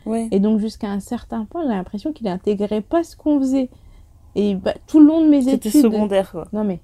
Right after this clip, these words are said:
Speaker 2: tout le long de mes études. Moi, je me souviens, mon père, il me demandait toujours mes relevés de notes. Il veut voir mes relevés de notes,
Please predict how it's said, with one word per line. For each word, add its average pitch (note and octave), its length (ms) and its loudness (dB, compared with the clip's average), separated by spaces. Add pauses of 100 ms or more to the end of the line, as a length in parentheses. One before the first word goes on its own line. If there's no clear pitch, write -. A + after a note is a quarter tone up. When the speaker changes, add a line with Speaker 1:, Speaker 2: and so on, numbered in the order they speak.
(140)
Speaker 2:
tout C#4+ 160 -2
le C4 80 0
long C4 140 0
de B3+ 60 4
mes A#3+ 140 2
études. G3+ 240 -8
Moi, A#3+ 140 -6
je B3+ 80 -6
me B3 80 -4
souviens, A3 280 -8
mon G3+ 180 -8
père, A#3 240 -8 (640)
il G#3+ 100 -2
me G3 160 0
demandait A#3 640 -2 (300)
toujours B3 420 -2
mes G#3+ 140 -2
relevés G3 400 -4
de F3+ 60 -4
notes. - 320 -14 (180)
Il G3+ 100 -6
veut F#3 120 -8
voir A3 240 -2
mes A#3+ 140 0
relevés G3+ 280 -4
de G3 60 -4
notes, A3 280 -6